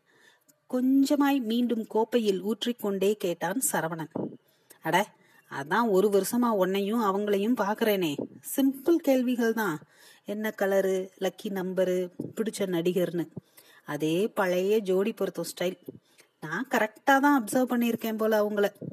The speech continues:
எல்லாமே கரெக்டா சொல்லிட்டேன்." சொல்லிவிட்டு சிரித்தான். "ஓ." அவன் மொபைல் அடிக்க ஒரு செகண்ட் என அதை எடுத்துக்கொண்டு பால்கனி பக்கமாய் போய் பேசத் துவங்கினான் பாபு. சரவணனின் விரல்கள் அனிச்சையாக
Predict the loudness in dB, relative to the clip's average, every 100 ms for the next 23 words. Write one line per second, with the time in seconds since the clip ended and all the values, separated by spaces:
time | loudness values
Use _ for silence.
0 | -14 -10 -6 -4 -2 -2 -2 -2 -4 -4
1 | -8 _ -6 -4 0 -2 -2 -6 -8 -20
2 | _ _ _ _ _ _ _ -6 4 6
3 | 6 4 0 0 2 0 0 -6 -8 -6
4 | -8 -8 _ _ _ _ -2 2 4 4
5 | 4 0 -4 -4 -2 -2 -6 -12 -18 _
6 | -20 _ -20 -8 2 6 8 8 6 6
7 | 6 4 2 0 0 -14 -2 2 2 2
8 | 2 0 0 -4 -2 2 4 4 2 -4
9 | -2 0 2 4 4 4 2 2 0 0
10 | 0 -2 0 0 2 0 0 -2 0 0
11 | -2 -2 0 0 2 0 -2 -12 -20 _
12 | -20 -20 -10 -4 -2 0 -2 -2 -2 2
13 | 4 4 2 0 -2 -12 -6 -6 -4 0
14 | 2 2 2